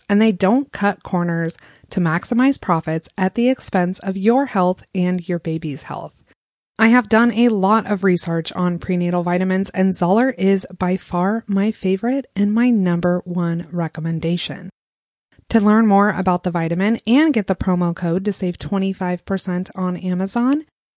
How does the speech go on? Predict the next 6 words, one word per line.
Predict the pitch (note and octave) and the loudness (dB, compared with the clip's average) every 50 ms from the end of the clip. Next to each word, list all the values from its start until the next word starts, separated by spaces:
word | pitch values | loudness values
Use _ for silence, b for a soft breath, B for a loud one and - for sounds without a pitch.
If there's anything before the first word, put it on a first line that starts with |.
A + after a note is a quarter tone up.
| _ _ b b b b b | _ _ b b b b b
go | - F#3+ F3+ | 2 4 4
to | F3 - F#3+ F3 E3+ E3+ | 4 2 2 2 2 2
pregnancy | - - G3 G3+ G3 A#3 B3+ C4+ C4+ - D4+ D4+ D4 D4+ | 0 0 -2 0 4 4 4 4 2 2 0 2 0 0
podcast | - - - F#3 F3 E3+ - - G3+ F#3 F3+ F#3 - - - | -2 -4 -4 -2 -2 -2 -4 -4 -4 -4 -4 -4 -4 -6 -8
dot | - D#3 D3+ - | -8 -10 -10 -10
com | - - G#3 A3+ A3+ A3+ A#3 A3+ A3+ G#3+ | -10 -4 -2 0 0 2 2 0 -2 -4